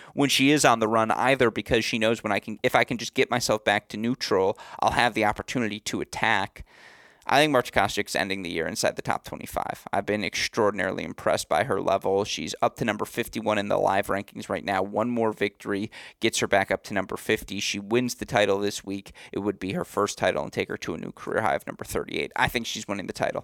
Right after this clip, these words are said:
I stand by my take in Austin. As of right now, the favorite still Danielle Collins, thirty-nine point six. Kostyuk second at fifteen point one. My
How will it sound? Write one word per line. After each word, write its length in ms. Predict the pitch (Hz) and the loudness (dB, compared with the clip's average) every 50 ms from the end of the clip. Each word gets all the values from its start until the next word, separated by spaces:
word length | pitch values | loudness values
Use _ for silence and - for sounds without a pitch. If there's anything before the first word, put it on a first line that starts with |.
| - _ - | -8 _ -6
I 60 | 110 | -6
stand 280 | - - - 101 98 98 | -4 -2 -2 -2 -2 0
by 140 | - - | 0 0
my 140 | - - - | 0 -2 -6
take 340 | - - - 78 - - - _ - | -6 -4 -4 -4 -4 -6 -12 _ -6
in 160 | 101 104 - | -6 -4 -2
Austin. 640 | - - 98 90 - - - - 90 92 - - - - - - - - - | -2 0 0 -2 -2 -4 -6 -6 -6 -6 -6 -10 -16 -18 -18 -16 -16 -2 4
As 220 | - 175 170 165 147 | 8 8 10 8 8
of 120 | 156 135 | 6 4
right 200 | 131 120 113 - | 4 4 4 4
now, 240 | - 104 101 95 98 | 4 4 4 4 2
the 80 | - - | 0 -2
favorite 340 | - 110 101 98 - 85 | 0 0 0 0 -2 -6
still 280 | - - - 90 78 - | -6 -2 0 0 0 0
Danielle 400 | - 95 85 92 - - - - | -2 -4 -4 -4 -4 -4 -4 -4
Collins, 420 | - - - - - - - - | -4 -4 -6 -6 -6 -8 -10 -6
thirty-nine 480 | - - 98 92 - 85 - 76 87 98 | -4 -2 -2 -2 -4 -4 -4 -4 -4 -4
point 300 | - - - - - - | -6 -8 -10 -8 -6 -4
six. 340 | - - 104 95 - - - | -2 0 0 0 0 -2 -4
Kostyuk 480 | - - 110 104 107 - - 104 - | 0 0 0 0 0 -2 -6 -6 -4
second 380 | - - - 95 - - 90 90 | -2 0 0 0 0 -2 -6 -6
at 100 | 92 92 | -8 -8
fifteen 400 | - - 95 - - - 85 - | -8 -8 -10 -8 -8 -12 -12 -10
point 260 | - - - - - | -8 -8 -8 -8 -6
one. 200 | - - 98 - | -4 -4 -4 -2
My 200 | - - - 50 | -2 -2 -2 -2